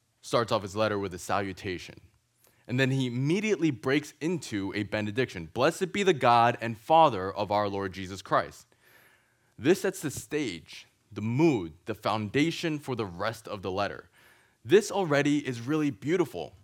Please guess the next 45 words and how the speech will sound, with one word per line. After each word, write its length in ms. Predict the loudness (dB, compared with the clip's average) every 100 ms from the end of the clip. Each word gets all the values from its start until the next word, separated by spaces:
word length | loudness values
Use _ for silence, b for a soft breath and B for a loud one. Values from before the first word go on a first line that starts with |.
| _
right? 240 | -2 0
Remember, 320 | 2 2 4
Paul 560 | 2 0 0 2 2 0
has 180 | -4 -8
suffered 440 | -4 -4 -2 -4
a 80 | -4
lot 500 | -4 0 -2 -2 -6
by 220 | -2 0
now. 240 | -2 -4 -6
By 140 | -6
the 80 | -8
time 320 | -4 -4 -2
he 100 | -4
writes 400 | -2 0 -2 -4
this 160 | -12 -8
letter, 320 | -6 -4 -8 b b
he's 180 | -10 -8
suffered 360 | 0 0 0 -2
a 40 |
lot. 340 | 0 -2 -4 _ _ _ _ _ _ _ _ b b b b b b
But 120 | -12
also 220 | -10 -8 -6
consider 400 | -6 -2 -2 0
the 100 | -4
source. 580 | -6 -6 -6 -10 -20 _ _ _ _ _ _ _ _ _ -10
This 120 | -6
comes 200 | -4 -2
from 140 | 2
a 60 | 2
man 300 | 4 2 0
who 120 | -2
used 160 | -6 -6
to 60 |
break 600 | -8 -8 -4 -2 -2 -6 -6
into 360 | -6 -2 -2
homes 440 | 0 -2 -2 -6 -6
and 120 | -6
imprison 540 | -4 -6 -4 -4 -4 -8
people 460 | -8 -10 -8 -10 -10
who 120 | -10 -8
profess 420 | -10 -6 -6 -6
Jesus 320 | -10 -12 -12
Christ 320 | -8 -8 -8
as 200 | -12 -10
Lord. 320 | -6 -6 -8